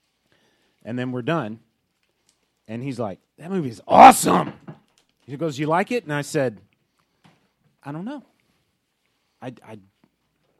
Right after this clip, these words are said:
I just don't know." And I said, "I'm gonna have to see it again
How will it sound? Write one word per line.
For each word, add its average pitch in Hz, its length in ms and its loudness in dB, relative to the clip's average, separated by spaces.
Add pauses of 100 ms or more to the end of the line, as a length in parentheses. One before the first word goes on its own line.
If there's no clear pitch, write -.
I 98 120 -16
just 107 220 -16
don't 127 180 -6
know." 180 260 -10 (1500)
And 135 100 -6
I - 40 -6
said, 123 160 -8
"I'm 135 60 -2
gonna 143 140 -4
have 156 100 -8
to - 80 -14
see 151 140 -6
it 139 40 -6
again 156 340 -8